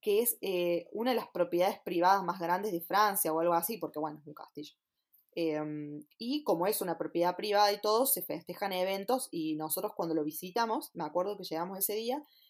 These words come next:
y nos dice el chico de la entrada, "Ay, eh, miren, están preparando un evento privado en el jardín, así que los jardines no van a estar tan lindos como siempre", porque obviamente estaban como,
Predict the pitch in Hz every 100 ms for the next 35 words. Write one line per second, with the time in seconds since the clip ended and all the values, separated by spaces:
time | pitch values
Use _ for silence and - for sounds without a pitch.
0 | _ 180 170 170 208 208 190 196 214 190
1 | 180 190 214 202 - _ _ _ - 294
2 | 320 311 269 214 - 220 208 208 - _
3 | _ _ - 254 233 185 - 180 - 262
4 | 302 302 214 196 226 220 233 - 202 196
5 | 185 196 208 220 180 180 214 220 202 214
6 | 165 160 - 160 170 202 226 233 294 -
7 | 151 - 175 196 196 170 - 151 151 180
8 | 180 170 180 190 - 160 165 165 175 175
9 | 175 - 151 - 185 208 202 147 160 175
10 | 175 - 165 165 151 151 147